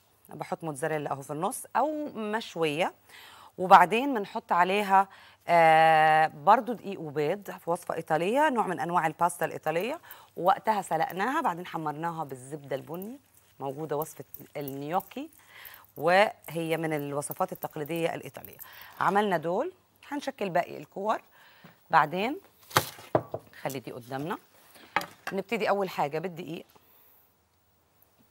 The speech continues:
زي ما بنعمل البانيه بالظبط، دقيق، البيض، نغطسها كلها بالبيض عشان هو ده الجلو اللي هتلزق عليه سواء البقسماط دي او البانكو.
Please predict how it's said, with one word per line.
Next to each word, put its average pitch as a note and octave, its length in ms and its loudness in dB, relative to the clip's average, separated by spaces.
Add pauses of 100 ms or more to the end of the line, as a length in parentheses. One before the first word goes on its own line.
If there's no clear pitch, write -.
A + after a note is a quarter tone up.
(2250)
زي G3+ 200 0
ما F#3 100 0
بنعمل E3+ 340 0
البانيه D3+ 340 -6
بالظبط، C3+ 380 -14
دقيق، C#3+ 520 -12 (1500)
البيض، E3+ 560 -4 (1800)
نغطسها C#3 580 -16
كلها C#3+ 400 -12
بالبيض C3 380 -10
عشان C#3 340 -10
هو D3 160 -6
ده C#3+ 120 -4
الجلو D3 480 -8
اللي D#4 160 -8
هتلزق F3 360 -8
عليه D#3 340 -4 (340)
سواء E3+ 280 0
البقسماط D#3 500 -8
دي D3 260 -10
او D3 200 -6
البانكو. C#3+ 520 -8